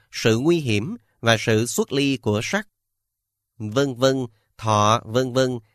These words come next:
tưởng, vân vân, hành, vân vân, như thật biết rõ sự tập khởi, sự đoạn diệt, vị ngọt, sự nguy hiểm và sự xuất ly của thức.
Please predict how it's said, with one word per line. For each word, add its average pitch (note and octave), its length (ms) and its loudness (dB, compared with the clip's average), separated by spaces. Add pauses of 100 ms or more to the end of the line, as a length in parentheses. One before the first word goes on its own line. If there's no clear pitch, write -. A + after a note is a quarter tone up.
(160)
tưởng, A2 440 0
vân B2 280 0
vân, B2+ 300 0 (240)
hành, A2 480 -2
vân A#2 280 0
vân, C3 300 0 (300)
như F3 220 4
thật A2+ 280 -2
biết F#3+ 180 -4
rõ A2+ 480 0
sự A2+ 360 0
tập A#2 280 -2
khởi, A#2 400 -2 (220)
sự A#2 340 0
đoạn A#2+ 360 2
diệt, A2 280 0 (320)
vị A2+ 280 2
ngọt, A2 320 4 (240)
sự A2+ 280 0
nguy E3 220 2
hiểm A#2 340 0 (240)
và A#2 200 2
sự A2+ 280 0
xuất - 260 -4
ly C#3 260 0
của G#2+ 280 0
thức. G#3 280 -4